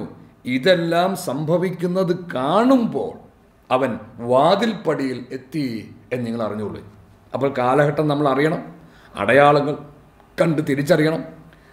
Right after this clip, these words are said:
ലൂക്കായുടെ സുവിശേഷം ഇരുപത്തൊന്നാം അധ്യായത്തിൽ ഇതേ അടയാളങ്ങൾ പറഞ്ഞിട്ട് യേശു ക്രിസ്തു പറഞ്ഞത് ഇങ്ങനെയാ, "ഇതെല്ലാം സംഭവിക്കുന്നത് കാണുമ്പോൾ ദൈവരാജ്യം സമീപിച്ചു എന്ന് നിങ്ങൾ അറിഞ്ഞുകൊള്ളൂ." അപ്പോൾ ഈ അന്ത്യകാലത്ത് ജീവിച്ചിരിക്കുന്ന ദൈവത്തിൻ്റെ മക്കൾ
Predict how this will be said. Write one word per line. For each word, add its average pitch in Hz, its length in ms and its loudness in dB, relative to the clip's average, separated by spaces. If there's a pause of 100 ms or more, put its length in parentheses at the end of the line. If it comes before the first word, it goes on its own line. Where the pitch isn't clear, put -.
ലൂക്കായുടെ 208 420 6
സുവിശേഷം 190 420 4
ഇരുപത്തൊന്നാം 190 480 4
അധ്യായത്തിൽ 131 440 -2 (380)
ഇതേ 208 300 6
അടയാളങ്ങൾ 240 540 6
പറഞ്ഞിട്ട് 180 360 2
യേശു 180 140 -2
ക്രിസ്തു 185 240 0
പറഞ്ഞത് 151 320 2
ഇങ്ങനെയാ, 143 320 2 (360)
"ഇതെല്ലാം 226 640 6
സംഭവിക്കുന്നത് 185 800 0
കാണുമ്പോൾ 139 540 0 (480)
ദൈവരാജ്യം 294 1000 6
സമീപിച്ചു 226 720 0 (200)
എന്ന് 151 160 -2
നിങ്ങൾ 147 200 -4
അറിഞ്ഞുകൊള്ളൂ." 107 420 -8 (440)
അപ്പോൾ 220 300 6 (480)
ഈ 220 140 6
അന്ത്യകാലത്ത് 226 760 4
ജീവിച്ചിരിക്കുന്ന 190 760 0 (100)
ദൈവത്തിൻ്റെ 170 600 2
മക്കൾ 113 340 -2